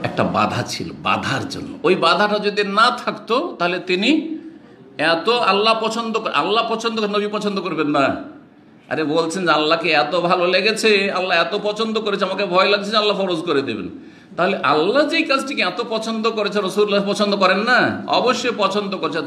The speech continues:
তারপরও continue জামাত করলেন না কেন? চতুর্থ দিন আর আসলেন না কেন?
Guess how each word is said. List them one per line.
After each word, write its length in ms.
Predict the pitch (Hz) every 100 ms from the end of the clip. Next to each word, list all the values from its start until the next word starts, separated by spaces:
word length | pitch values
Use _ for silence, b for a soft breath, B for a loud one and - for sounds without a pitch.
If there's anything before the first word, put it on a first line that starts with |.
| -
তারপরও 1000 | 151 156 185 - 196 208 202 160 123 113
continue 600 | 165 170 160 180 190 196
জামাত 380 | 147 147 156 143
করলেন 320 | 143 139 143
না 180 | 143 139
কেন? 600 | 139 143 139 139 135 120
চতুর্থ 480 | 156 143 160 139 139
দিন 200 | 147 147
আর 160 | 139
আসলেন 360 | 135 127 127 120
না 120 | 117
কেন? 220 | 110 117